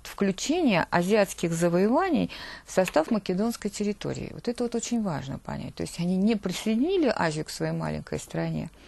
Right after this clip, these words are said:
они отказались от включения новых азиатских завоеваний, о которых мы с вами говорим, в состав своей македонской территории и признали существование такого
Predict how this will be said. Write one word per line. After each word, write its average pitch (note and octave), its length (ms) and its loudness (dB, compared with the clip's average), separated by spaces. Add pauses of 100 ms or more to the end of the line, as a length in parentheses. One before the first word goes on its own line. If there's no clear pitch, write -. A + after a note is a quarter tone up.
(500)
они G3+ 220 4
отказались C4+ 760 4 (160)
от G3 160 0
включения G#3+ 800 0
новых E3+ 520 -2
азиатских D#3 640 -2
завоеваний, G3 560 0
о - 40 -4
которых D#3+ 340 -2
мы D#3+ 60 -2
с - 120 -10
вами D3+ 160 -2
говорим, C#3+ 220 -6
в - 40 -10
состав - 600 0 (160)
своей E3+ 580 0
македонской E3+ 680 -2
территории A3 580 -4 (340)
и B3 80 2
признали G#3+ 840 4 (220)
существование F#3 1120 0 (260)
такого A3+ 460 2